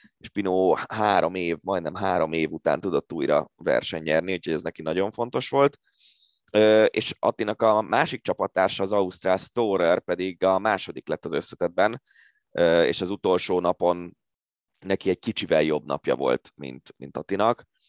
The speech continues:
Úgyhogy ő ment, ö, Bárdéval és Arensmannal, a két D S M S-sel, és végül ez a három versenyző állt dobogóra, Atti pedig ötödik lett összetettben, ami ugye egy elég erős pontértékű,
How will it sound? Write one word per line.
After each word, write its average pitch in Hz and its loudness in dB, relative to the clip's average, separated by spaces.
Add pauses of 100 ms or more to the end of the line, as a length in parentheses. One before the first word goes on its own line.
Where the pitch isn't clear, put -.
(340)
Úgyhogy 85 -4
ő 87 2
ment, 87 -2
ö, 82 2 (500)
Bárdéval 82 0
és 82 -4
Arensmannal, 82 -2
a 78 0
két 82 -4
D 90 2
S - -4
M 101 -2
S-sel, 90 0
és - -12
végül 80 -4
ez 80 2
a 71 2
három 80 2
versenyző 76 -2
állt 69 2
dobogóra, 104 2 (460)
Atti 85 -6
pedig 78 -2
ötödik 71 -6
lett - -2
összetettben, 90 0
ami 90 -2 (260)
ugye 78 0
egy - 0
elég 143 2
erős 123 2
pontértékű, 113 -2